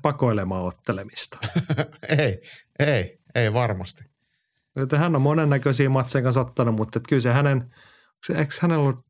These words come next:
Speaker 1: taekwondo-tausta tai joku sellainen,
Speaker 2: Mm.
Speaker 1: että niinku va-, varsin näyttävän olosta potkupeliä ja kaikkea, ja hänkin a-, aikamoinen atleettinen ilmestys, mutta et hän ottaa keskimäärin semmosia aika ki-, kivoja matseja katsoa,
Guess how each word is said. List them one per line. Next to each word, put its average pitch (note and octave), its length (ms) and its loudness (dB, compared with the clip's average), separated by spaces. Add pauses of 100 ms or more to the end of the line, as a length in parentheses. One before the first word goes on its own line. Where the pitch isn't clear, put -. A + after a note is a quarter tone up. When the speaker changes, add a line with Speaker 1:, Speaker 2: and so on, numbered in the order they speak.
Speaker 1:
taekwondo-tausta G2 1120 -4
tai A2 200 0
joku A#2 260 -2
sellainen, G#2 440 -4
Speaker 2:
Mm. E3 60 0
Speaker 1:
että E3 140 -2
niinku E3 180 -6 (400)
va-, D#3 240 0
varsin D3 400 2
näyttävän B2 560 2
olosta A2+ 440 0 (300)
potkupeliä G#2+ 880 -2
ja G2+ 140 -4
kaikkea, G#2 380 -4
ja G2 180 -6 (480)
hänkin B2 260 0
a-, B2 140 -2 (140)
aikamoinen A2+ 520 0
atleettinen G#2 680 -2
ilmestys, G#2 640 -6
mutta B2 220 -16
et - 180 -20 (1080)
hän G#3+ 140 -6
ottaa G3 300 -4
keskimäärin G#2+ 640 -2
semmosia G#2 420 -4
aika G#2 200 -6
ki-, A2+ 280 -6
kivoja G2+ 380 -4
matseja A#2+ 440 -6
katsoa, - 440 -10